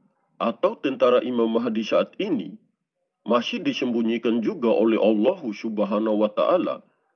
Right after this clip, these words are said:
dari pandangan manusia. Karena jika para pasukannya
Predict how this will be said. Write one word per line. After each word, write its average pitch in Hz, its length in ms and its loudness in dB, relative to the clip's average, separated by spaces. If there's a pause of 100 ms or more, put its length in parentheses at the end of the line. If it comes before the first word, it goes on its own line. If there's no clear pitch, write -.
(160)
dari 127 320 2
pandangan 120 480 2
manusia. 113 720 -2 (1800)
Karena 151 400 2
jika 143 320 -2
para 123 240 2
pasukannya 120 880 -6